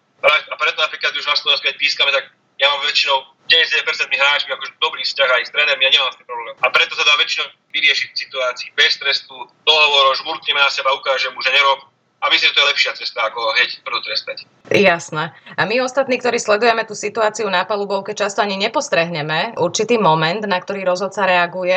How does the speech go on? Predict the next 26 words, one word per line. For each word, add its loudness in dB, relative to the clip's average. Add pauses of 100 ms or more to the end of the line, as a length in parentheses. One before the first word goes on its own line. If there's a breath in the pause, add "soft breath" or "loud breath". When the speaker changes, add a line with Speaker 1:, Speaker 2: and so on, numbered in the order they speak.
Speaker 2:
keď -4
napríklad -2
komentujem 0
z 0
obrazovky, 0
čo 0
je 2
teda 4
najčastejšia 0
situácia, 2
lebo 2
nedá 2
sa 0
chodiť 4
do 6
každej 4
haly 0
a, 0
a -2
cez -10
ten -6
covid 0
sa -2
to 4
ani 2
nedalo. 2